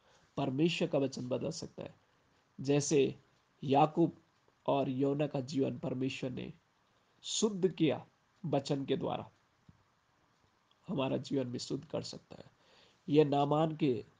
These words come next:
जीवन को, जो उस कोढ़ से उसे छुटकारा मिला वचन के द्वारा, आज हमारे जीवन में भी शायद ये कमियां हैं, अशुद्धता है हमारे सोच में, हमारे व्यवहार में, हमारे कार्य में।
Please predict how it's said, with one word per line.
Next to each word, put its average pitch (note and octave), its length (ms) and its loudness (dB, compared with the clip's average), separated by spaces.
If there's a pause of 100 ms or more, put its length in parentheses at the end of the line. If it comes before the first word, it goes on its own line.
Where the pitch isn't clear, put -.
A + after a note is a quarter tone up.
(180)
जीवन D#3 440 0
को, C3 220 -4 (680)
जो E3+ 100 2
उस D3+ 120 -2
कोढ़ F#3 400 6
से D3 300 -2 (140)
उसे D3+ 260 -4
छुटकारा C#3+ 520 2
मिला C#3 340 -2 (1000)
वचन C#3 400 0
के C#3 120 -2
द्वारा, A#2 400 -4 (640)
आज D#3 280 8
हमारे D3+ 280 2
जीवन D#3 280 2
में D#3 160 0
भी D3+ 60 0
शायद C#3+ 380 0
ये C#3+ 320 2 (140)
कमियां D3+ 400 4
हैं, B2+ 280 -4 (1080)
अशुद्धता E3+ 640 6
है D3+ 160 4
हमारे C#3+ 260 0
सोच D3+ 440 -2
में, D3+ 200 -8 (540)
हमारे C#3+ 300 4
व्यवहार D3+ 500 8
में, C3 220 -6
हमारे C3+ 320 -2
कार्य E3 540 8
में। C#3 260 -4